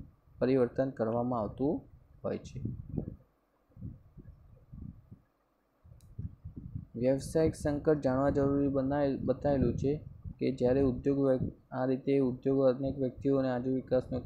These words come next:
એક સાધન છે, પણ કેટલાક વર્ગીકરણ જે છે એ કામ જોખમમાં પણ હોય છે, કેમ કે તે કરનારને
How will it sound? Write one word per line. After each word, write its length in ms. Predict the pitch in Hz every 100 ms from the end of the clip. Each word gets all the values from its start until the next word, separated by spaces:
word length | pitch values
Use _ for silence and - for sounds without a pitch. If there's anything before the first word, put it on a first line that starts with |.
| 131 127
એક 320 | 135 135 131
સાધન 400 | - 127 127 139
છે, 180 | 131 120 143 - _ - - - - - 123
પણ 300 | 147 151 147 - - - - - - - -
કેટલાક 360 | 135 - 151 151 - - - - - - -
વર્ગીકરણ 640 | 127 131 151 147 143 147 143
જે 120 | 143
છે 160 | 139 139 113
એ 20 | 135
કામ 260 | 139 135 139
જોખમમાં 560 | 131 131 - 139 139 139
પણ 180 | 147 156 - - -
હોય 200 | 123 113
છે, 180 | - - - - - - - -
કેમ 180 | 131
કે 140 | 131 143 - - -
તે 80 | 160
કરનારને 580 | 160 139 143 143 147